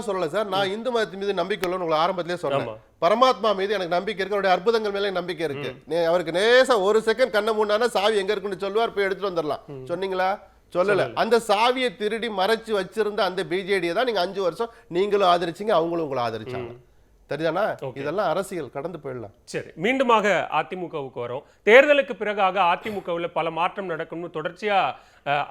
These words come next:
Speaker 2: பி ஜே பி சொல்லிக்கிட்டு இருக்கிறாங்க. அதுல ஒண்ணு, ஓ பன்னீர்செல்வம் மீண்டுமாக அதிமுகவுல இணையலாம் அப்படின்னு வந்த செய்தி. அந்த செய்திக்கு ஓ பி எஸும் மறுப்பு தெரிவிக்கல. என்ன நடக்கும்?
Speaker 1: அது மட்டும் வரல.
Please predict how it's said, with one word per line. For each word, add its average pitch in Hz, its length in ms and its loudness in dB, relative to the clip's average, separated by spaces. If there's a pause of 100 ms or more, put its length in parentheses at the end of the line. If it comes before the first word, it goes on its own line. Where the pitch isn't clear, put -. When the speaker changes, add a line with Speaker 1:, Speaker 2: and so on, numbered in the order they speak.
(100)
Speaker 2:
பி 233 160 2
ஜே 277 160 4
பி 233 440 -4
சொல்லிக்கிட்டு 170 320 -6
இருக்கிறாங்க. 143 220 -4
அதுல 175 280 0
ஒண்ணு, 254 380 0 (240)
ஓ 233 180 8 (100)
பன்னீர்செல்வம் 226 600 -4
மீண்டுமாக 196 480 -4
அதிமுகவுல 175 640 -4
இணையலாம் 143 520 -4
அப்படின்னு 160 260 -4
வந்த 156 260 -6
செய்தி. 180 420 -8 (160)
அந்த 160 240 -4
செய்திக்கு 214 560 -4 (100)
ஓ 175 140 -2
பி 226 180 -2
எஸும் 214 220 -6
மறுப்பு 185 300 -4
தெரிவிக்கல. 139 500 -8 (220)
என்ன 151 180 -4
நடக்கும்? 110 360 -10 (360)
Speaker 1:
அது 135 180 -12
மட்டும் 160 240 -4
வரல. 110 400 -6